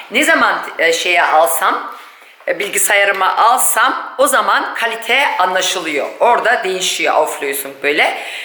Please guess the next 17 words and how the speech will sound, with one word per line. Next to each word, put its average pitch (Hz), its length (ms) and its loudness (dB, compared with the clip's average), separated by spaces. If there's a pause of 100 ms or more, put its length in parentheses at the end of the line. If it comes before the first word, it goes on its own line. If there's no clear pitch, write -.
(120)
Tabii 294 480 2
ışık - 400 -2
her 262 260 2
zaman 180 320 0
için 220 400 -6
hangi 214 380 -2
kamera 165 380 2
olursa 160 300 -4
olsun 202 360 -6
ışık - 320 -2
devamlı. 185 680 0
Çok - 240 -6
önemli 147 360 -2
bir 139 60 -10
şey. - 220 -2
Aha 180 220 -4
videom 170 340 -4